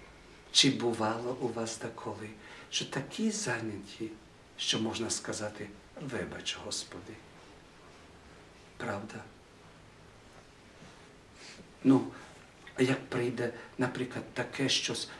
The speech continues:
як день народження в сім'ї, а є служба Божа? Що треба сказати? «Вибач,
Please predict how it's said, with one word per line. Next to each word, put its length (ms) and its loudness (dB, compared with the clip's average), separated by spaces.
як 240 2
день 220 8
народження 600 0
в 60 -4
сім'ї, 420 2
а 60 4
є 120 8
служба 480 2
Божа? 380 -4
Що 160 10
треба 200 6
сказати? 640 0
«Вибач, 360 -4